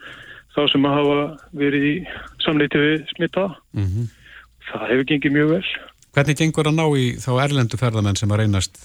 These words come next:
Speaker 2: smitaðir?
Speaker 1: Það hefur bara, eh, gengið mjög vel. Það er ekkert,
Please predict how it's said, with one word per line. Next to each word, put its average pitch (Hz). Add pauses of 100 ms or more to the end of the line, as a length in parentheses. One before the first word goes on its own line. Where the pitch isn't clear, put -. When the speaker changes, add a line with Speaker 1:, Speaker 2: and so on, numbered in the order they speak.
(120)
Speaker 2:
smitaðir? 92 (1700)
Speaker 1:
Það 127
hefur 185
bara, 190 (960)
eh, 214 (140)
gengið 180
mjög 254
vel. - (1300)
Það 151
er 170
ekkert, -